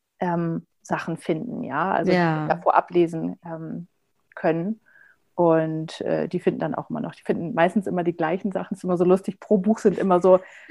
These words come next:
Speaker 1: Einnahmen verwechselt, also <laughs> oder, keine Ahnung, immer ein Wort vergessen, manchmal sind ganz wichtigen Stellen. <laughs> Also das ist sehr schön, ja.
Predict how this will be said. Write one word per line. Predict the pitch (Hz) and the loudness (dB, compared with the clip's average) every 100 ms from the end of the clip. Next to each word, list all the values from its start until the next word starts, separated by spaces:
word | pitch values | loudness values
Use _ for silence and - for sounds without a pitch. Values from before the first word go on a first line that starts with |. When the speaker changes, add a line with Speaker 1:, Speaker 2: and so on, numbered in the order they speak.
| - _ _ _ | -20 _ _ _
Speaker 1:
Einnahmen | 208 220 202 190 196 196 | 6 8 8 8 6 6
verwechselt, | 190 180 180 - 180 175 170 185 | 6 6 2 2 2 4 4 2
also | - 196 196 | 2 2 6
<laughs> | 175 208 - 202 - 180 - _ _ _ - 254 _ | 6 6 4 -2 -2 -8 -10 _ _ _ -20 -20 _
oder, | 247 220 196 | 4 6 6
keine | 196 190 196 | 6 4 8
Ahnung, | 196 196 | 8 8
immer | - 214 - | 6 6 8
ein | 196 214 190 | 6 6 8
Wort | 185 190 | 6 6
vergessen, | 202 185 285 214 | 2 4 4 4
manchmal | 180 214 185 190 | -2 0 0 0
sind | 190 185 | 0 4
ganz | 202 220 - | 6 6 6
wichtigen | 233 - 202 214 | 4 6 0 -2
Stellen. | - 185 196 208 - - - - _ - - | 2 4 4 2 0 -6 -20 -20 _ 0 0
<laughs> | 269 415 403 - - _ _ - _ _ _ _ _ _ _ _ _ - - - | 0 0 -2 -10 -20 _ _ -20 _ _ _ _ _ _ _ _ _ -20 -20 -10
Also | 392 381 | 0 4
das | 220 185 | 4 4
ist | 180 - | 0 0
sehr | - | -4
schön, | - - 180 | -2 -6 -4
ja. | 202 156 | 0 0